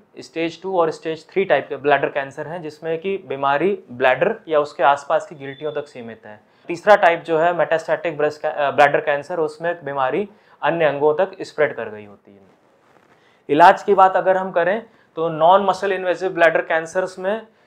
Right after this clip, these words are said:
जो मैंने आपको बताया था कि सिस्टोस्कोपी और टीयूआरबीटी द्वारा ब्लैडर ट्यूमर को निकाल दिया जाता है। उसके बाद में कभी-कभी, अ,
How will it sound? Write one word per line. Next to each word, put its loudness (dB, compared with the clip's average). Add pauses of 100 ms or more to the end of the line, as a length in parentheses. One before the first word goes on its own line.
(240)
जो -2
मैंने 2
आपको 0
बताया 6
था 0
कि -8
सिस्टोस्कोपी -4
और 2
टीयूआरबीटी 0
द्वारा 4
ब्लैडर -2
ट्यूमर -2
को -6
निकाल -2
दिया 0
जाता -2
है। -6 (500)
उसके -4
बाद 6
में -4
कभी-कभी, 0
अ, -8